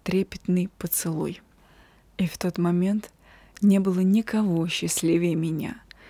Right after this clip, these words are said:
Я почувствовала, что сейчас по-настоящему обрела дом, находясь здесь среди любящих меня ауров. И, казалось,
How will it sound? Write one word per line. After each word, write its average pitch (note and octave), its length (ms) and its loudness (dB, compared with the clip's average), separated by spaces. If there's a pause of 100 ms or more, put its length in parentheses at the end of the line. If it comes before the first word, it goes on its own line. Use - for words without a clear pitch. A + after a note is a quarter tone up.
(440)
Я G3 200 4
почувствовала, F3+ 800 0
что - 240 -2
сейчас G#3+ 500 -2
по-настоящему G3 1080 0
обрела F3+ 480 2
дом, E3+ 500 2 (500)
находясь F3 600 2
здесь G3 320 0
среди F3+ 400 2
любящих F3 640 0
меня E3+ 360 -2 (160)
ауров. F3 520 -4 (500)
И, G#3 80 -4
казалось, G3+ 640 2